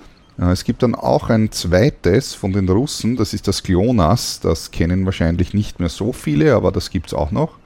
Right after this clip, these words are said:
Ja, und dann haben die Europäer auch eines, das aber irgendwie noch nicht so ganz fertig ist, soweit ich weiß. Auf jeden Fall dieses europäische, ähm, Satellitennavigationssystem namens Galileo, äh, ist jetzt in die letzten Tage ausgefallen gewesen aufgrund von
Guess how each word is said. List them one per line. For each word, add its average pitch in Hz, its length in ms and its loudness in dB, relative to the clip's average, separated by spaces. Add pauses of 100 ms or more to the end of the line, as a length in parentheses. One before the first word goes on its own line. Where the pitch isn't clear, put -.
(300)
Ja, 110 140 2
und 95 180 0
dann 101 140 4
haben 120 180 2
die 117 140 0
Europäer 101 640 4
auch 110 200 0
eines, 85 320 2
das - 220 -2
aber 98 180 2
irgendwie 101 300 0
noch 95 140 2
nicht 107 200 0
so - 80 -2
ganz 87 280 0
fertig 117 420 0
ist, 127 160 0
soweit 98 260 2
ich 107 140 -2
weiß. 87 300 4 (400)
Auf 104 160 0
jeden 113 120 4
Fall 104 220 6
dieses 110 420 0
europäische, 90 760 2 (640)
ähm, 82 360 0
Satellitennavigationssystem 87 1900 0
namens 87 380 2
Galileo, 87 560 6 (680)
äh, 90 320 0
ist - 300 -4
jetzt - 320 0
in 95 180 -2
die 92 140 -2
letzten 87 640 2
Tage 95 800 0
ausgefallen 85 640 0
gewesen 85 340 0
aufgrund 87 380 -4
von 87 320 -2